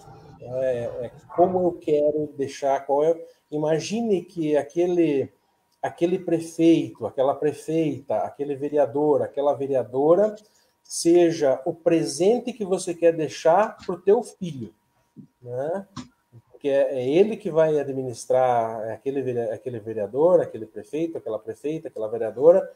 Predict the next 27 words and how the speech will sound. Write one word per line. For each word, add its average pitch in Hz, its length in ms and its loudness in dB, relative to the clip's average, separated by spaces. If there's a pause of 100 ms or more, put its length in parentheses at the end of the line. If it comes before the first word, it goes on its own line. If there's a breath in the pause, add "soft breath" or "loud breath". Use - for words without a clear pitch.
(280 loud breath)
que 151 140 -6
vão 143 220 -2
conduzir 175 640 0
os 233 180 -6
rumos 170 380 -2
do 165 100 -4
nosso 160 280 -2
munici-, 165 360 -10
do, 131 380 -8
dos 135 220 -10
nossos 143 340 0
municípios. 131 680 -14 (420)
Então, 170 480 -2 (380)
quem 247 180 -4
que 254 80 -4
eu 226 80 2
indicaria 202 640 2
pra 196 160 0
cuidar 180 320 2
do 170 100 0
futuro 175 400 -4
do 165 100 0
meu 175 200 0
filho, 165 420 -10
da 135 140 -2
minha 151 240 -4
filha? 120 420 -14